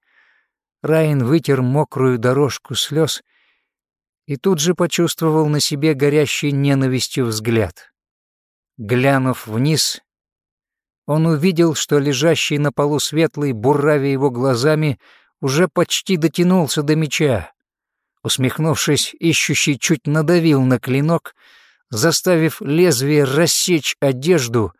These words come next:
и острием впиться в плоть. Стиснув зубы, чтобы сдержать стон, светлый разжал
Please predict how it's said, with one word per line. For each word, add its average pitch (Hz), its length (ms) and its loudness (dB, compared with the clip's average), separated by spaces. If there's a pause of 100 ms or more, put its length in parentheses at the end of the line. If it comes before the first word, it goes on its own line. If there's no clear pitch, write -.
(420)
и 180 120 2
острием 185 600 2
впиться 156 600 -2
в - 160 -16
плоть. 147 520 0 (840)
Стиснув 131 600 -2
зубы, 117 500 0
чтобы 135 380 -2
сдержать 127 580 0
стон, 160 380 0 (600)
светлый 170 680 -2
разжал 131 760 0